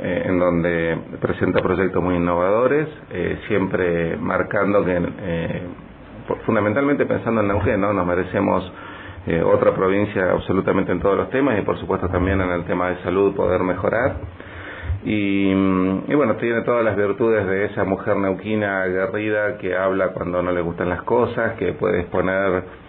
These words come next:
claramente, eh, sus ideas, que tiene, eh, principios muy arraigados, principios y valores, eh, con lo cual que encabece la lista de diputados para nosotros es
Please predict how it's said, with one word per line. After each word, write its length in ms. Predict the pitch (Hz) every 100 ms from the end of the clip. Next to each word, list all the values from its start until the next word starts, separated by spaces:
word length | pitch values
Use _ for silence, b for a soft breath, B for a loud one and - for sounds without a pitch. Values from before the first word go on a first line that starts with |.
| B B -
claramente, 640 | 101 95 90 98 98 -
eh, 800 | 95 90 87 87 85 87 82 - 90
sus 180 | 104 107
ideas, 540 | 95 104 117 123 135 - -
que 360 | 98 92 92
tiene, 640 | 95 92 92 92 90 87 85 - -
eh, 180 | 98 -
principios 640 | 98 98 92 113 - 98
muy 160 | 87 95
arraigados, 580 | 92 87 87 95 127 127
principios 460 | 95 87 - - 85
y 40 | 92
valores, 440 | 95 104 117 143 143 B B B B B B
eh, 280 | 90 87 85 - -
con 160 | - 92
lo 120 | 90
cual 640 | 92 101 101 101 95 90 87
que 120 | 92
encabece 480 | 87 92 104 101 92
la 100 | 92
lista 240 | 95 95
de 80 | 95
diputados 640 | 85 92 - 101 107 98 -
para 180 | 90
nosotros 560 | 87 85 101 101 92 87 90
es 220 | 95